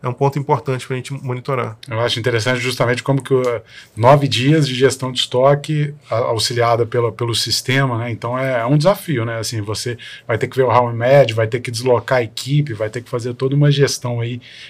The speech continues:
Speaker 2: de pessoas e equipes, mil e duzentas pessoas que você falou, né?
Speaker 1: Tá, mil e duzentos na colheita, né?
Speaker 2: Na
Speaker 1: Quando,
Speaker 2: colheita,
Speaker 1: quando a gente
Speaker 2: tu-
Speaker 1: chama todo o processo que tá assumindo a direção, são passo de quatro mil e quinhentas pessoas, né?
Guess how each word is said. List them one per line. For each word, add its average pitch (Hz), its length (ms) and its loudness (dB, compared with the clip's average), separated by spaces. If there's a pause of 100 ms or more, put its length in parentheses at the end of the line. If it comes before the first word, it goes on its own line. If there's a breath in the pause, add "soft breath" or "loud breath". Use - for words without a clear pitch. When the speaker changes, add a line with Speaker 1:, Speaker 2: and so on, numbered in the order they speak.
(120)
Speaker 2:
de 107 100 -8
pessoas 135 640 4
e 120 40 -2
equipes, 143 340 0
mil 117 160 2
e 143 60 6
duzentas 120 300 -2
pessoas 120 380 -2
que - 120 -12
você 110 80 -10
falou, 113 280 -4
né? 127 60 -4
Speaker 1:
Tá, 160 80 2
mil 147 120 4
e - 20 2
duzentos 147 260 0
na 156 100 4
colheita, 131 440 2
né? 120 100 -6
Speaker 2:
Na 120 80 -2
Speaker 1:
Quando, 117 120 -6
Speaker 2:
colheita, 127 320 4
Speaker 1:
quando 151 120 6
a - 40 6
gente 151 80 2
Speaker 2:
tu- - 40 -2
Speaker 1:
chama 160 180 4
todo 165 200 2
o 175 40 -2
processo 139 640 2
que - 120 -20
tá 131 100 -4
assumindo 131 300 -4
a 131 40 -8
direção, 131 460 -6
são 143 220 -6
passo 139 260 2
de 143 80 -6
quatro 143 240 2
mil 143 120 -2
e - 20 -14
quinhentas 135 320 -4
pessoas, 123 400 -8
né? 120 180 -10